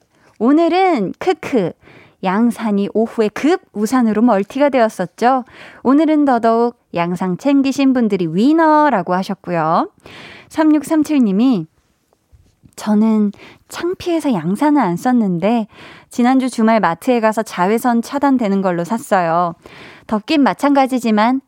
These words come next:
햇빛에 인상은 안 쓰고 다녀요." 라고 해주셨습니다. 그쵸? 또 양산도 디자인이 워낙에 다양해가지고, 음. 꽃보다 식빵님도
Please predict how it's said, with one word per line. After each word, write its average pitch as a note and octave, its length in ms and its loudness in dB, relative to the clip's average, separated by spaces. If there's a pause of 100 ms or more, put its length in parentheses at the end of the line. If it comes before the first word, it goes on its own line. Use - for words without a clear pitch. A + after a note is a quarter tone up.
햇빛에 E4+ 460 -2
인상은 D#4 500 0
안 A3 120 -2
쓰고 A3+ 240 -4
다녀요." G#3 720 0
라고 E3+ 540 -2
해주셨습니다. F3+ 920 -4
그쵸? F#3+ 500 -2 (400)
또 E4 120 0
양산도 D4+ 560 2
디자인이 C4+ 460 0
워낙에 C4 420 2
다양해가지고, G#3 1160 0
음. E3+ 400 -2 (580)
꽃보다 F#4 400 0
식빵님도 C4 840 0